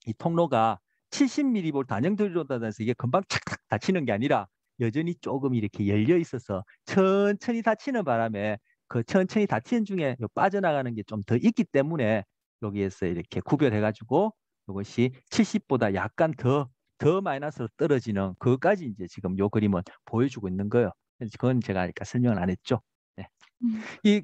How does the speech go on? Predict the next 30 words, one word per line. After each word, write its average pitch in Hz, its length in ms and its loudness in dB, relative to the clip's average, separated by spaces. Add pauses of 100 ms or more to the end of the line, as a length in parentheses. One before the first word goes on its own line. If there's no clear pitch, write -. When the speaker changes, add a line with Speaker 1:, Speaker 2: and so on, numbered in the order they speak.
Speaker 1:
그, 190 80 4
뭐, 190 160 0
또 202 300 -4
얘기 208 180 0
나온 220 180 2
게 185 120 -4
또 139 240 -6
더 123 220 2
이제 117 120 0
심화가 247 440 2
되는데, 131 560 0 (120)
<laughs> 180 520 -4
심화가 240 400 4
되는데, 135 480 0 (920)
지금 170 440 2
이 135 260 -4 (300)
나트륨이 294 640 2
들어가는 151 360 2
이 220 160 -4
통로는, 160 760 2 (460)
칼륨 233 360 0
통로는 127 560 -2 (520)
천천히 196 840 0
닫히고 185 460 0
천천히 156 540 0
열리지만 113 680 2 (320)
이 156 100 0
나트륨 247 600 0
통로는 120 680 0 (580)
팍 - 180 0